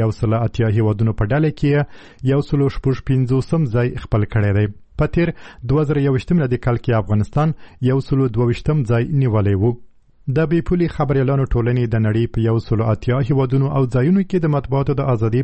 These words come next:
په اړه دغه نوی شاخص نن خپور کړی دی. په نړۍ کې د مطبوعاتو د ازادۍ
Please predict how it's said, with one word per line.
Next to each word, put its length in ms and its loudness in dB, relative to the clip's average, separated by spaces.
په 40 2
اړه 140 0
دغه 260 2
نوی 260 0
شاخص 480 0
نن 300 2
خپور 280 0
کړی 240 2
دی. 80 2
په 120 2
نړۍ 240 2
کې 140 0
د 100 0
مطبوعاتو 440 -2
د 160 0
ازادۍ 300 0